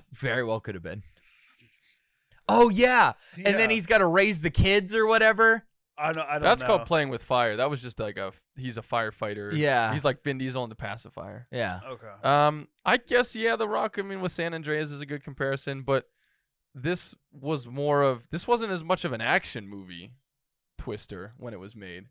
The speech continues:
Speaker 1: How is it an action movie?
Speaker 2: It's like
Speaker 3: It was more like a ho-, thriller horror movie.
Speaker 1: They're running
Speaker 3: Like
Speaker 1: away from tornadoes.
Speaker 3: Yeah, exactly. It's not like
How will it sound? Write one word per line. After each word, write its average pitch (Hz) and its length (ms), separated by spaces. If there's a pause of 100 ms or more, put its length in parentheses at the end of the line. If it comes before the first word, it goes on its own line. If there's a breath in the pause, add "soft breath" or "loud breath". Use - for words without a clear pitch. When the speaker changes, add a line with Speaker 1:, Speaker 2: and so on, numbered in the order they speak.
Speaker 1:
How 208 240
is 208 100
it 214 80
an 190 200
action 180 340
movie? - 320 (380)
Speaker 2:
It's - 180
like 202 280
Speaker 3:
It 190 60
was 269 140
more 294 120
like 262 140
a 180 80
ho-, 143 200 (160)
thriller 185 440
horror 151 380
movie. 123 120
Speaker 1:
They're 240 100
running 262 380
Speaker 3:
Like 269 80
Speaker 1:
away 285 240
from 285 220
tornadoes. 302 960
Speaker 3:
Yeah, 226 140
exactly. 196 540
It's - 240
not 196 180
like 170 340